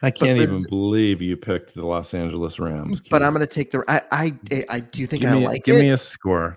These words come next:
Speaker 1: Give me a score. I'm so disappointed right now.
Speaker 2: I think it's gonna be thirty-one twenty-seven.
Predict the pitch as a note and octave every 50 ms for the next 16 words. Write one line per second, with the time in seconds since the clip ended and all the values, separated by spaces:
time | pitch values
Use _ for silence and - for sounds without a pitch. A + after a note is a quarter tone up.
0 | _ - C#3+ D#3+ E3 E3 E3+ D#3+ - - - - F2+ E2 D#2+ D#2+ D#2 D#2 D2+ -
1 | - - _ _ _ _ _ _ _ _ - - B2+ C#3 C#3 - - C#3+ C3 A#2
2 | G#2+ G#2+ - A2+ F#2+ - G#2 F#2 F#2 F2+ E2+ E2+ F2+ F2 D#2+ F2+ F2+ F2+ F2+ F2+
3 | _ _ _ _ _ _ _ - D#3 D3+ D#3 D#3+ D#3 D3 - - C#3+ C3+ C3 B2+
4 | A#2+ - - - - - - - D3 C#3+ C#3 C#3 C3+ B2+ B2+ B2+ B2+ B2+ B2+ B2
5 | B2 B2 A#2+ - - - B2+ A#2 A#2 A2 - - - E2+ D#2+ - A#1 - B2+